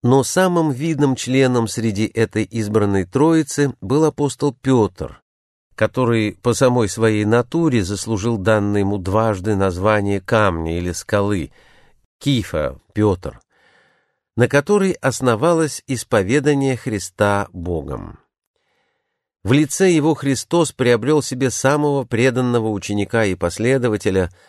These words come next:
который не останавливался ни перед чем, чтобы только заявить свою любовь и свою безграничную преданность учителю.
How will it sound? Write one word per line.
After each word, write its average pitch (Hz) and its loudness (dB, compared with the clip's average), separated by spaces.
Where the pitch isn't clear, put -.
который 131 2
не 117 2
останавливался 123 0
ни 139 2
перед 143 -2
чем, 117 0
чтобы 104 -4
только 110 0
заявить 110 0
свою 101 0
любовь 95 -2
и 104 -4
свою 95 0
безграничную 101 0
преданность 101 -2
учителю. 80 -10